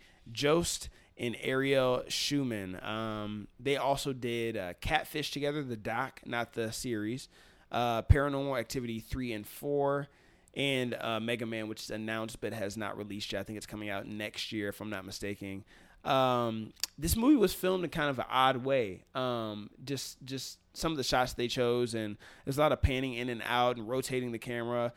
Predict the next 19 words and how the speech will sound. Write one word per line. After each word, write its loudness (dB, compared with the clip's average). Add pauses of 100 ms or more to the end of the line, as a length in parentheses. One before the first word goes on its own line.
(220)
So 6
I 6
think -2
it -2
must 0
have -4
been, -2 (220)
just, -8
just -8
looking -2
at 0
what -6
they've -2
done -6
in -8
the -10
past, -2
kind -4
of -6